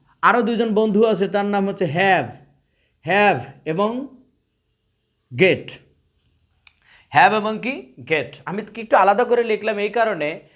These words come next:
কারণ এই তিনজনের ধর্ম একই, আবার এই দুজনের ধর্ম প্রায় কাছাকাছি। কারণ পজিটিভ ভার্বের এই দুইটাই ঝামেলা লাগে, এই তিনটার কোনো ঝামেলা নাই, but এই দুইটার একটু ঝামেলা বাজে। এখন গত কোনো একটা কমেন্টে আমার এক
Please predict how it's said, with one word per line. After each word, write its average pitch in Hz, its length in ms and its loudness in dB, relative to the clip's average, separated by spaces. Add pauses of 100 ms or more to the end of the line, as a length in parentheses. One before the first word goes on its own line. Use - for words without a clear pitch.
(160)
কারণ 196 340 2
এই 220 180 0
তিনজনের 226 500 -2
ধর্ম 190 340 0
একই, 190 520 -4
আবার 170 280 -2
এই 226 160 0
দুজনের 185 380 -2
ধর্ম 151 440 -4
প্রায় 208 260 4
কাছাকাছি। 147 600 -10 (360)
কারণ 196 340 0 (200)
পজিটিভ 202 380 -2
ভার্বের 233 260 4
এই 226 80 4
দুইটাই 190 280 -2
ঝামেলা 156 340 -2
লাগে, 113 480 -4 (380)
এই 220 180 0
তিনটার 240 500 0
কোনো 220 180 -4
ঝামেলা 151 380 0
নাই, 123 240 -4
but 165 120 2 (220)
এই 185 140 -4
দুইটার 185 340 -4
একটু 180 180 -8
ঝামেলা 127 360 -4
বাজে। 98 240 -8 (380)
এখন 208 260 -4
গত 240 580 2
কোনো 285 180 0
একটা 277 220 -4
কমেন্টে 196 400 -4
আমার 180 200 0
এক 180 180 -6